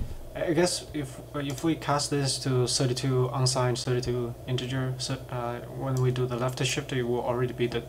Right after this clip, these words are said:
do the truncation. So when we convert that back, it's, uh, uh, the trun-, trun-, truncation happen, actually happens in the left shift. And, um, then we're just gonna assign those things back to A and B.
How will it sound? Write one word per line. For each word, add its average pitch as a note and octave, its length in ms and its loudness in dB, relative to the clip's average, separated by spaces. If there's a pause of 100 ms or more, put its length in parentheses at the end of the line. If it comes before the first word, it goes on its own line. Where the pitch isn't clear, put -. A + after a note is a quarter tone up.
do C3 160 0
the A#2+ 80 -2
truncation. A#2 640 -6
So A#2+ 280 -4
when B2 160 -4
we A#2+ 100 -2
convert B2 480 -4
that A#2 180 -6
back, A#2 360 -2
it's, - 260 -4
uh, A2+ 140 -6 (600)
uh, A#2+ 280 -6 (200)
the D3 140 -4
trun-, B2+ 300 2
trun-, B2+ 200 0 (220)
truncation C3+ 400 0
happen, B2 420 -2 (160)
actually B2+ 340 -2
happens A#2 420 -2
in A2+ 80 -6
the A2 80 -4
left A2 280 -4
shift. - 360 -10 (920)
And, A#2+ 680 0
um, A#2 460 -2 (760)
then D#3 300 2
we're C#3+ 60 4
just C3+ 200 2
gonna C3 320 4
assign B2+ 600 2
those A#2+ 280 0
things A#2 300 -4
back B2 240 0
to B2 120 -2
A A#2 60 -2
and A2 240 -4
B. C3+ 300 -2